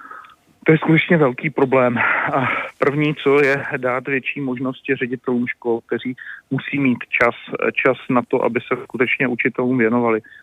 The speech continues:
Oni musí být lídři pedagogického procesu a ne, ne účetní stavitelé, ekonomové a lidé, kteří řeší jenom, jenom ty, věci okolo a logistiku. Eh, správný ředitel musí mít čas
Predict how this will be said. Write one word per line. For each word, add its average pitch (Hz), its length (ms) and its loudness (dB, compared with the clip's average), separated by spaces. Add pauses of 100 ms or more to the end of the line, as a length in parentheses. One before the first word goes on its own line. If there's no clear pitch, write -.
Oni 131 180 4
musí 147 260 0
být 135 200 -4
lídři 131 360 -2
pedagogického 113 680 0
procesu - 480 -2 (440)
a 127 80 6
ne, 135 320 4 (280)
ne 123 200 2
účetní 127 540 -2
stavitelé, 123 800 2 (300)
ekonomové 123 680 2 (360)
a 117 80 2
lidé, 120 280 4
kteří 135 320 -2
řeší 135 340 -2
jenom, 123 340 2 (180)
jenom 123 380 0 (100)
ty, 127 140 4 (300)
věci 120 340 -2
okolo 127 440 2
a 123 40 2
logistiku. 123 640 -2 (460)
Eh, 113 360 2 (100)
správný 135 340 2
ředitel 127 360 -4
musí 131 300 -2
mít 123 160 2
čas 120 220 0